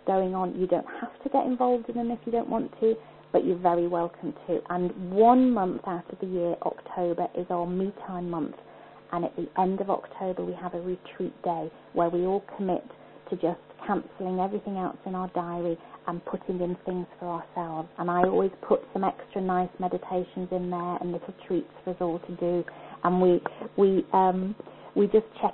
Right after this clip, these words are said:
in with each other through the day, saying how we're getting on and, and what we're liking to work on.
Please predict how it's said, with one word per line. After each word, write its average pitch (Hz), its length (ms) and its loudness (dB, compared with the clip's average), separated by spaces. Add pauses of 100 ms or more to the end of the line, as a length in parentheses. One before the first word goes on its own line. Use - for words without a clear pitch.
in 190 160 2
with 196 140 0
each - 180 -2
other 190 260 0
through 190 140 0
the 180 80 2
day, 175 380 2
saying 180 260 2
how 180 100 0
we're 175 140 2
getting 175 380 -4
on 165 320 -2
and, 160 240 -4
and 175 100 -2
what - 160 -4
we're 180 100 0
liking 175 480 -4 (100)
to 175 60 -10
work 170 420 -6
on. 175 140 -6